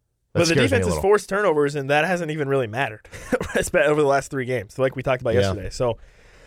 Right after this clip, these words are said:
Speaker 2: no, I, I, I don't think K U's gonna be blown out in any of their remaining games. I think the offense is still gonna be able to figure it out enough to put up enough points to make it respectable,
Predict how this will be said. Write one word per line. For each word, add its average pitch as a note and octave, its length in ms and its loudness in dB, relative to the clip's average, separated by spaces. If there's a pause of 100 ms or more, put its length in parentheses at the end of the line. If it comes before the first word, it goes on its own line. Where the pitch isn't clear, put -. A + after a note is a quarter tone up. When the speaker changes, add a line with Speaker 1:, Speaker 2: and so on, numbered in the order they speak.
(520)
Speaker 2:
no, E3+ 120 6
I, F3 240 2
I, F#3 240 0 (100)
I F3 100 2
don't G#3 160 0
think F#3+ 160 -2
K F3 160 0
U's E3 260 -6
gonna D3 180 0
be C#3 160 0
blown C3 220 2
out A#2 180 2
in A2+ 40 -4
any A#2+ 180 -2
of A2 100 -8
their A2+ 180 0
remaining A2 360 -2
games. G2 280 -8
I B2 60 0
think B2+ 160 -2
the C#3 80 2
offense C3 360 0
is A#2+ 80 -10
still C3 200 -2
gonna A#2+ 160 -4
be A#2+ 80 -2
able A#2 180 -4
to A#2 80 -16
figure A#2+ 380 -4
it A2+ 80 -2
out A#2 160 4
enough A2+ 280 -4
to A#2+ 80 -6
put B2+ 200 -2
up A2+ 200 2
enough A#2+ 220 -4
points A#2+ 360 -6
to B2+ 60 -4
make A#2 280 -4
it A2 80 -6
respectable, G#2 640 -4